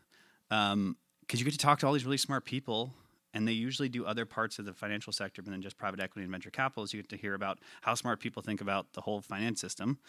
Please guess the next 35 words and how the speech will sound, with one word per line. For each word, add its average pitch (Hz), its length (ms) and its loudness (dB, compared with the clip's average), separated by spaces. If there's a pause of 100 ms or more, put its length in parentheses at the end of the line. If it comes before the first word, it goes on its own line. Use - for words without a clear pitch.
(440)
Um, 98 420 0
and 107 220 4
specifically 135 360 0
talking 131 200 6
about 123 80 4
venture, 143 340 6
they're, 113 180 4
they're 107 200 2
breaking 110 400 2
down 113 520 4 (540)
how 98 300 -2
they 110 340 4
think 110 280 -4
about 90 220 -8
portfolio 90 320 -10
construction 90 480 -8
or 92 80 -2
their 117 200 0
biases. 90 600 -4
I 90 100 -12
mean, 92 200 -10 (240)
we 107 80 -6
share 104 240 -4
an 104 80 -2
L 98 140 0
P - 220 -8
in 104 100 -4
Sedona 104 340 0
Capital. 120 320 0
They're 98 80 -4
fantastic. 110 600 -2
They 90 140 -4
obviously 98 520 -6
overweight 98 480 -10
ownership. 123 400 -6